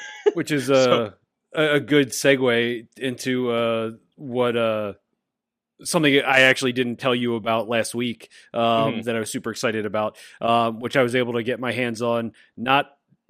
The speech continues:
Speaker 2: just one, but both of the N E S Classic and the S N E S Classic. Um,
Speaker 1: Ooh.
Speaker 2: and so, uh, I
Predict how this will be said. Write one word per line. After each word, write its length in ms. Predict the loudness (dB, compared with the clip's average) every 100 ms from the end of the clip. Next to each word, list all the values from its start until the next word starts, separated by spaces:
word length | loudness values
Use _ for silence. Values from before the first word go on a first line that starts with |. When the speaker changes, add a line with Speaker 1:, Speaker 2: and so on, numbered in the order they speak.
| _ -6
Speaker 2:
just 240 | -6 -2
one, 400 | 2 4 2 -4
but 280 | -8 -8 0
both 260 | 4 4 4
of 400 | 2 0 -6 -16 _ _
the 300 | -8 -4 -2
N 140 | 0 0
E 100 | -2
S 140 | -2
Classic 480 | -2 -2 -2 -4 -4
and 120 | -6
the 120 | -6
S 180 | -6 -4
N 80 | -4
E 80 | -4
S 120 | -2
Classic. 460 | -2 0 -2 -6 _ -20 -10 -2
Um, 580 | 2 2 2 -2 -8 -14 _ -16 -14 -12
Speaker 1:
Ooh. 100 | -12 _
Speaker 2:
and 240 | 0 0 0
so, 360 | 2 4 4
uh, 260 | 2 2 2
I 360 | 2 2 2